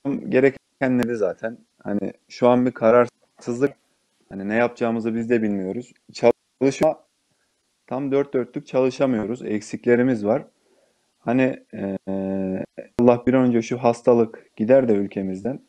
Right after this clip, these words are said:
ve tüm dünyadan herkes normal hayatına devam eder. E, normalleşir her şey ve güreş sezonu açılır diye ümit ediyoruz. Ama şu an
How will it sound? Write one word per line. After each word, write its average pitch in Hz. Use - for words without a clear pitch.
ve 101
tüm 98
dünyadan 95
herkes 123
normal 113
hayatına 113
devam 110
eder. 104
E, 95
normalleşir 113
her 98
şey 127
ve 127
güreş 120
sezonu 110
açılır 123
diye 113
ümit 104
ediyoruz. 104
Ama 143
şu 143
an 139